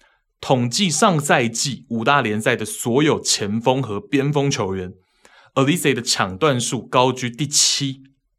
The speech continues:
拦截数高居第八，并且全英超只有七名球员的压迫次数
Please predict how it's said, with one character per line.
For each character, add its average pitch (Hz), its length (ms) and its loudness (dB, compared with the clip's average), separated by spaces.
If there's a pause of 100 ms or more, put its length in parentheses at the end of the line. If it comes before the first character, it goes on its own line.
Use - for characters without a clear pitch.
(120)
拦 117 180 0
截 120 240 0
数 113 220 0
高 113 260 2
居 110 160 -8
第 107 140 -8
八， 95 360 -4 (1000)
并 160 140 -2
且 113 140 0
全 117 280 -2
英 151 200 0
超 147 460 2 (120)
只 135 140 -2
有 143 120 6
七 180 380 2
名 120 240 4
球 110 320 0
员 101 300 0
的 101 200 -2
压 147 280 0
迫 139 240 -2
次 - 280 -4
数 - 400 -6